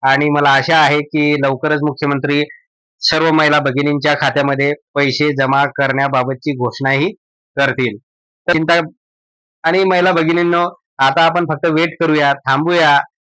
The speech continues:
चिंता करू नका. सगळ्या महिला भगिनींच्या खात्यावर पैसे येणार आहे, फक्त आपल्याला संयम ठेवणं गरजेचं आहे. जर आपण संयम ठेवला नाही तर मात्र, अ,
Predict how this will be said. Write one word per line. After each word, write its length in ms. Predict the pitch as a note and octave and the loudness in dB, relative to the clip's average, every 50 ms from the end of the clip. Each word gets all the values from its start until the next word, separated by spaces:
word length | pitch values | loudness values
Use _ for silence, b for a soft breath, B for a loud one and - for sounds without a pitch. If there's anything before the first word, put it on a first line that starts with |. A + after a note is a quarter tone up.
| _ _ | _ _
चिंता 340 | - D3+ D#3 D#3 D3+ F3 F3 | -4 -2 0 2 2 2 0
करू 280 | E3 E3+ E3 D#3 E3 F3 | 0 0 0 0 2 2
नका. 300 | E3+ D#3+ C3+ D3+ D3 C#3+ | 2 0 0 0 0 0
सगळ्या 440 | - D#3+ C#3+ C#3 D3+ D#3 E3 E3 E3 | -2 -4 -4 -2 0 0 2 2 2
महिला 240 | E3 E3 D#3 D3+ D#3 | 2 0 0 2 0
भगिनींच्या 500 | D3+ D3 C#3 C3+ D3 D3+ D3+ D3 D#3 D3+ | 0 0 -2 -2 -2 -2 -2 -2 -2 -2
खात्यावर 360 | - C#3+ C3 C3 D3 D3+ D3 | -2 -2 -2 -2 0 -2 -2
पैसे 380 | D3 C#3+ D#3 D3 C3+ - - D#3 E3+ - _ _ _ - | -2 -2 -2 -4 -2 -4 -4 -6 -6 -6 _ _ _ -4
येणार 340 | C#3+ C#3+ D3 D3 D#3+ D#3+ D#3 | -2 0 2 2 2 2 4
आहे, 160 | D#3 D3 D3+ | 4 2 2
फक्त 280 | D3+ D#3 D#3 C3+ C3 - | 0 -2 -4 -2 0 0
आपल्याला 420 | D3+ D3 D3 D3+ D3+ D3+ D3+ D#3 | 0 2 2 0 0 2 2 0
संयम 320 | D3+ - - C#3+ C#3+ D3 D3 | 0 0 -2 -2 -2 -2 -2
ठेवणं 300 | C#3 D3 C#3+ C#3 C#3 C3+ C3+ C#3 | -2 -2 -2 -2 -2 -2 -2 -2
गरजेचं 340 | C3+ C3+ C3 D3+ D3 D3 E3 | -2 0 -2 -2 0 0 2
आहे. 260 | D3+ C#3+ C#3+ D3+ D#3 - _ _ _ _ _ C#3+ C#3 | 2 2 0 -2 -4 -6 _ _ _ _ _ -2 0
जर 60 | D3 | 0
आपण 240 | D3 D3 C#3+ - D#3 | 2 0 0 -2 -4
संयम 300 | D3 - D3+ C#3+ D3+ D#3 | -4 -2 -2 -2 0 0
ठेवला 300 | C#3+ D3 D3 C#3 C#3 C#3+ | -2 -2 -2 -2 0 0
नाही 220 | C#3+ C#3+ C#3+ C#3+ E3+ - _ _ _ _ _ _ _ | 0 -2 -2 -4 -8 -12 _ _ _ _ _ _ _
तर 100 | D3+ D3 | 0 2
मात्र, 400 | D3 D3+ C#3+ C#3+ - D3 D3 D3 D3 - - _ _ _ _ | 2 2 2 2 2 2 2 2 0 -2 -4 _ _ _ _
अ, 320 | C#3+ C#3+ C#3 C3+ C3+ C3 | -4 -2 0 0 0 0